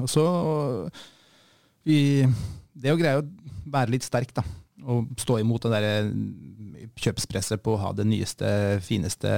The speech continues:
bytte ut ski og bytte ut, eh, jakke fordi det er en ny farge eller en ny lomme plassert på en litt annen vinkel. Altså, det går fint. Du overlever, du dør ikke. Å bruke, nå ser vi heldigvis en veldig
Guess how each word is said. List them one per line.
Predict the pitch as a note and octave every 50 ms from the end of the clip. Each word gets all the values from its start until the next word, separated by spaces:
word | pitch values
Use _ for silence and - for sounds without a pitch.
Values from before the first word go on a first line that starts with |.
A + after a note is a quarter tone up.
| G#2 G#2 G#2 G#2 G#2 G#2 G2+
bytte | G#2+ A2+ - - - - G2+
ut | G2 -
ski | - - G2 G2 G2+ G#2
og | G2+ G2+
bytte | A#2 - - - G2+ G2
ut, | G2 - _ - G#2+
eh, | G#2+ G#2 G#2+
jakke | G#2 - - - - G2
fordi | - - G#2 G#2 G2
det | G2+ G2+
er | G2+
en | G2+ G2+
ny | G#2 -
farge | - G#2+ G2+ F#2+ G#2 F#2+
eller | G2 G2 G2 G2 G2+
en | G2 F#2+ F#2+
ny | F#2+ F#2+ F#2 F2+ F2 G2+
lomme | A#2+ A#2 A#2 A2+ G2+ F#2+ G2 G2+ G#2 -
plassert | - G#2+ - - G2 - -
på | - A2+
en | G#2 G2
litt | G2 - _ - G2+
annen | G2 G2+ G2+
vinkel. | G2+ G2 F#2 - - B2+ B2+ A2 - - -
Altså, | - A2 - A#2+ A#2 A2+ G2+
det | - - G2 A2+ A#2 A#2
går | A2+ G#2+ A2 A2+ -
fint. | - A#2+ B2 A#2+ - -
Du | - B2+ B2
overlever, | A2+ G2+ G2+ G2 G2 G#2 A#2 A#2+
du | A#2 A2
dør | G#2 F#2+ F#2+
ikke. | A#2 - C#3+ D3 C#3+ - - - - _ _ _ _ _ _ _ _ _ _ - -
Å | C#3 C3
bruke, | - C#3 C3 A2+ - - - C3+ B2+ B2+ B2+ B2+ B2+ B2 B2+ B2+ A2+
nå | B2 D3+ D#3 D3 C3
ser | - - - - B2+ A#2 A#2
vi | D3 D#3+
heldigvis | D3 B2 B2+ A#2 - C3
en | B2+ A#2+ A#2
veldig | B2 A#2 A2 A2+